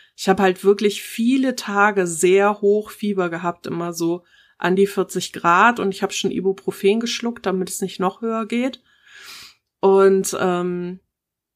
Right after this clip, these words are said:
einfach totale Schmerzen überall und ich konnte einfach nicht schlafen,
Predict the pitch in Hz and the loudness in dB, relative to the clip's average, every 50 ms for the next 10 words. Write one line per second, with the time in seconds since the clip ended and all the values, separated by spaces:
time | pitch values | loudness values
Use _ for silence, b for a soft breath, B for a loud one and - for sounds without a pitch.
0 | _ _ _ _ - 180 196 202 202 214 202 - - 175 - - - - 170 170 | _ _ _ _ 2 4 4 4 2 0 -6 -4 -6 -6 -6 -6 -6 -2 0 0
1 | 190 208 220 208 - - - 202 190 180 180 185 208 - - 214 196 - 185 180 | 0 0 0 -4 -6 -4 -2 -2 0 0 0 0 -2 -2 -2 -4 -2 -2 -4 -2
2 | - - 196 196 202 - 180 190 196 - - 190 - - - 180 170 - 156 147 | 0 4 2 2 4 4 2 2 2 0 -6 -8 -6 -4 -4 -4 -2 -2 -4 -6
3 | 139 135 139 131 - - 190 240 269 - - 151 147 156 | -8 -10 -10 -8 -6 -2 -2 -2 -2 -2 -6 -10 -10 -10